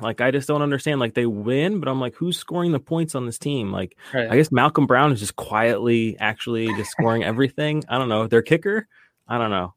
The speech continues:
Speaker 1: It's crazy.
Speaker 2: <laughs> Yeah, it kinda feels like they all, I don't know why. I have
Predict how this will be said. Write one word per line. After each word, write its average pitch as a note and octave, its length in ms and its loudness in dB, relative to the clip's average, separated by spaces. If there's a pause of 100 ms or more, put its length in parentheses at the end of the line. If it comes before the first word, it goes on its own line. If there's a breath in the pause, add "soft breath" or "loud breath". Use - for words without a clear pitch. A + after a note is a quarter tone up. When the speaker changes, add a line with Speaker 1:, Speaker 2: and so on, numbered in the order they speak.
(180)
Speaker 1:
It's B2+ 240 -12
crazy. G2+ 500 -4
Speaker 2:
<laughs> - 60 -20 (880)
Yeah, C3+ 120 2
it C3 40 0
kinda F#3+ 180 2
feels F3+ 200 4
like C3+ 120 4
they B2+ 120 4
all, B2 500 4 (160)
I C#3+ 60 -4
don't C#3+ 120 -2
know B2 80 0
why. A#2 360 2
I - 40 -2
have C3 260 -2